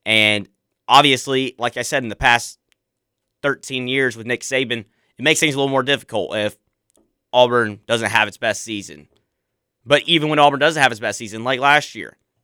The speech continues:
sometimes you still get a great game. Look at two thousand nine between the two teams. Auburn, barely ranked,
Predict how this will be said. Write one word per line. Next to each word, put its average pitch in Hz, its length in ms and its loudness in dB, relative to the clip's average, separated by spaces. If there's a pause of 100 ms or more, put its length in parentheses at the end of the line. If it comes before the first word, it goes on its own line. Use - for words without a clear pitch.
sometimes 143 380 -4
you 131 60 -14
still 143 260 -4
get 131 180 0
a 113 160 0 (360)
great 120 240 -2
game. 117 220 -6
Look 131 120 -4
at - 100 -14
two 143 120 -12
thousand 120 420 2
nine 120 500 0
between 113 360 -8
the 101 60 -8
two 104 200 -12
teams. - 520 -20 (1400)
Auburn, 117 440 2 (1300)
barely 139 320 6
ranked, 120 520 0